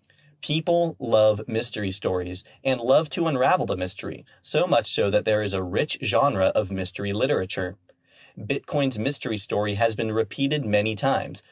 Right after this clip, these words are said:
especially when intrepid detectives have identified a person who may be Nakamoto. The repeated publicity for an intriguing mystery made the contagion rate of the Bitcoin narrative higher than it would have been otherwise.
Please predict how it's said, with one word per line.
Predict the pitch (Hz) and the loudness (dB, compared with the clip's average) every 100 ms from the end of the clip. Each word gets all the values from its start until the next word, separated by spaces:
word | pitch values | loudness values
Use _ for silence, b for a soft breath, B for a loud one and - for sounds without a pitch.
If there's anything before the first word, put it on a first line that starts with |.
| b | b
especially | 120 117 - 208 - 107 98 | -4 -2 0 0 0 -2 0
when | 98 101 | 0 -2
intrepid | - 107 - 156 180 101 95 | -2 -6 0 0 2 -2 -4
detectives | 202 147 - 104 95 - b - | -2 -2 -2 -4 -6 -8 b 0
have | 139 | 2
identified | 135 135 175 127 104 98 | 2 2 0 0 2 2
a | |
person | - 107 101 113 | 0 -2 -2 -2
who | 123 | -2
may | 120 117 143 | 0 0 0
be | 104 | 0
Nakamoto. | 98 98 95 90 90 85 - _ _ _ _ B B - | 0 0 0 0 0 -2 -6 _ _ _ _ B B -4
The | 131 123 | -2 0
repeated | 117 - 147 165 156 | -2 -4 0 0 2
publicity | 131 110 135 - 107 101 | 0 2 0 0 -2 -2
for | 110 | 0
an | 107 | 2
intriguing | 107 95 - 135 147 139 123 | 0 -2 -2 -2 0 -2 0
mystery | 151 - 104 95 101 | -2 -4 -4 -6 -6
made | 107 110 151 | -4 -2 0
the | 160 | -2
contagion | - 131 151 190 123 92 | -2 -4 -2 -4 -2 -2
rate | 95 95 - - | -2 -4 -4 -2
of | 110 | -2
the | 101 | -2
Bitcoin | 123 120 - 131 123 | -4 -4 -2 -2 0
narrative | 123 131 131 131 B B - | 0 2 0 -2 B B -4
higher | 127 123 139 143 | 0 2 0 2
than | 107 | 0
it | 101 | 0
would | 101 110 | 0 2
have | 120 - | 2 0
been | 101 92 87 | -2 -2 0
otherwise. | 110 110 90 87 85 - | 2 2 0 -2 -6 -10